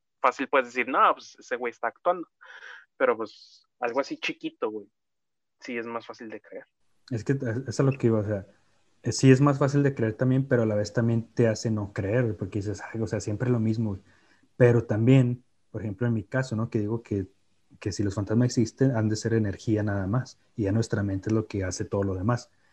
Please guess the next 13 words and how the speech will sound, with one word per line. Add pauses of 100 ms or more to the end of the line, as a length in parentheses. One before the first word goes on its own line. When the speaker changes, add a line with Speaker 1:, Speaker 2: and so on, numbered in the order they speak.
(120)
Speaker 2:
Entonces, (720)
pues
sí,
¿qué,
qué
tanto
puede
hacer
la
energía?
O
sea,
n-,